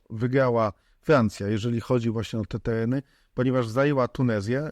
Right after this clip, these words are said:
i to spowodowało właśnie pogorszenie się relacji francusko-włoskich. Yy, no, mieliśmy też tutaj do czynienia z Egiptem, gdzie też ten wyścig, yy,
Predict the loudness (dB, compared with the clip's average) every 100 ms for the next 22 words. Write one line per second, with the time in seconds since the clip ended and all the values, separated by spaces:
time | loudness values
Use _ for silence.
0 | -6 -6 0 0 0 -6 -4 -2 0 0
1 | 0 0 -2 -6 -4 -4 -4 -4 -2 -2
2 | 0 0 0 -2 -6 -8 _ _ 0 0
3 | -2 -2 -2 0 -2 -4 -4 -2 0 0
4 | -2 -14 -20 _ _ _ _ _ _ -6
5 | 0 0 2 0 -2 -2 2 4 4 2
6 | 0 -2 -2 -2 -4 -4 0 2 2 0
7 | -4 -2 0 0 -2 -4 -2 -4 -2 0
8 | 0 -2 0 0 0 2 2 2 -4 -12
9 | -16 -8 0 2 2 -2 -2 -6 -6 -4
10 | -4 -4